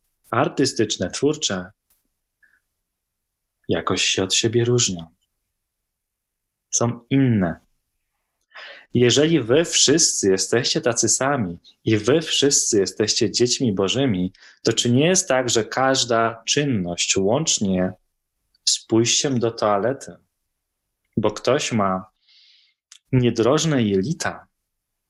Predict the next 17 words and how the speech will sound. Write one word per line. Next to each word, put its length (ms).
i 60
nie 120
może 220
z 80
tego 240
wyjść, 600
czy 120
te 160
wszystkie 540
czynności 640
nie 180
są 220
tak 300
samo 600
piękne 680
oraz 200
święte? 680